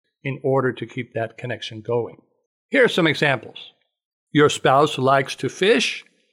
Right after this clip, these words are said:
so you learn to fish and to enjoy it, or to at least seem like you enjoy it. Your spouse likes to dance,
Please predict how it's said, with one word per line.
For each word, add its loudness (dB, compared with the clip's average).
so 2
you 0
learn 2
to -2
fish 0
and -2
to -4
enjoy 2
it, -6
or 4
to 0
at 0
least -2
seem -2
like -4
you -8
enjoy -14
it. -20
Your 4
spouse 0
likes 0
to -12
dance, 0